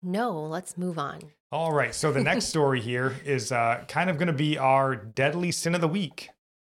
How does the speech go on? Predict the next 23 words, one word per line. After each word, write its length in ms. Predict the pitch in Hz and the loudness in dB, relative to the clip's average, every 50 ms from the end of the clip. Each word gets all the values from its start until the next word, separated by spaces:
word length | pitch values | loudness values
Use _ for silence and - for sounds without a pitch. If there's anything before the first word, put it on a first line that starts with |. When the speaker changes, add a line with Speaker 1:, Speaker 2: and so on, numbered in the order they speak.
| _ _ _ _ | _ _ _ _
Speaker 2:
and 100 | 117 113 | -8 -6
that 140 | 120 127 135 | -4 -2 -2
is 140 | 139 117 - | -2 -2 -4
the 80 | - | -6
sin 260 | 113 - - 147 143 135 | -8 -6 -4 -4 -4 -4
of 100 | 110 104 | -6 -8
lust. 640 | 98 104 117 120 117 - - - - - - - - - _ _ _ _ _ | -8 -6 -6 -4 -4 -6 -6 -6 -8 -8 -10 -14 -18 -20 _ _ _ _ _
So 460 | - - - 123 113 110 107 107 107 - - _ _ _ _ _ _ _ _ _ | -16 -10 -8 -6 -6 -6 -6 -8 -10 -12 -16 _ _ _ _ _ _ _ _ _
this 180 | 131 143 139 - | -2 -2 0 0
story 320 | - 156 151 151 156 147 | 0 0 0 2 2 0
here, 320 | 139 151 165 180 196 190 - - _ _ _ _ | 0 2 2 2 0 -2 -4 -10 _ _ _ _
I'm 100 | 120 120 | -8 -8
sure 180 | - - 143 139 | -6 -4 -4 -4
you 120 | 135 135 | -4 -2
guys 220 | 120 135 127 123 113 | 0 0 0 -2 -4
have 100 | 117 - | -8 -6
heard 240 | - 139 151 165 170 | -2 -2 0 0 0
about 240 | 170 175 175 185 185 | 2 2 2 2 0
it, 80 | 170 131 | -2 -4
but 80 | 127 | -6
we 140 | 120 123 131 | -6 -6 -6
just 180 | 117 120 - - | -6 -8 -6 -4
wanna 440 | 127 120 117 117 113 110 113 113 | -4 -2 0 0 0 0 -2 -2